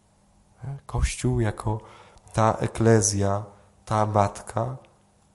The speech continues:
jest coś zewnętrznego w nim, ma blask zewnętrzny, ale chroni też coś wewnątrz.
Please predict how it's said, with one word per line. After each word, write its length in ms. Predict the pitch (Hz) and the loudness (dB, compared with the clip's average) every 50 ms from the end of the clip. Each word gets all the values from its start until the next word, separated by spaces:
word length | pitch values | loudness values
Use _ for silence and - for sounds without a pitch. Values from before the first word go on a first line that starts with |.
| _ _ _ _ _ _ _ _ _ _ _ _ _ - | _ _ _ _ _ _ _ _ _ _ _ _ _ -4
jest 240 | 113 117 120 - - | -2 -2 -2 -2 -2
coś 160 | - 107 98 | -2 -4 -2
zewnętrznego 840 | 98 113 110 113 113 113 107 - - - 110 107 104 104 104 113 107 | -2 -2 0 0 0 0 0 -2 -4 -2 0 0 0 0 0 -2 -4
w 140 | 104 107 110 | -6 -8 -8
nim, 280 | 123 123 131 139 - - - - _ _ _ _ _ _ _ _ _ _ _ _ _ _ _ _ _ _ _ _ _ _ _ _ _ _ _ _ _ _ _ _ _ _ _ _ _ _ _ _ _ _ _ _ _ _ _ _ _ _ _ _ _ _ _ _ _ _ _ _ - | -8 -8 -8 -8 -12 -16 -20 -20 _ _ _ _ _ _ _ _ _ _ _ _ _ _ _ _ _ _ _ _ _ _ _ _ _ _ _ _ _ _ _ _ _ _ _ _ _ _ _ _ _ _ _ _ _ _ _ _ _ _ _ _ _ _ _ _ _ _ _ _ -14
ma 380 | - - 120 117 113 117 113 | -10 -2 2 4 4 4 4
blask 420 | - - - - 107 107 110 - - | 2 0 0 2 2 2 0 -2 -4
zewnętrzny, 720 | 113 107 104 101 101 95 98 - - - - - 113 131 - - - _ _ _ _ _ _ _ _ _ | -4 -6 -4 -4 -4 -4 -4 -6 -12 -12 -12 -12 -12 -12 -12 -16 -20 _ _ _ _ _ _ _ _ _
ale 180 | - - 110 113 | -8 -6 -6 -6
chroni 360 | - - 120 120 113 113 113 | -4 -2 -2 -2 -2 -4 -6
też 220 | 113 - - - | -4 -4 -4 -4
coś 240 | - - 117 117 120 | -2 -6 -8 -8 -4
wewnątrz. 760 | 113 110 139 151 139 127 104 92 90 - - - - - _ | 0 0 2 2 0 -2 -6 -8 -10 -12 -16 -20 -20 -20 _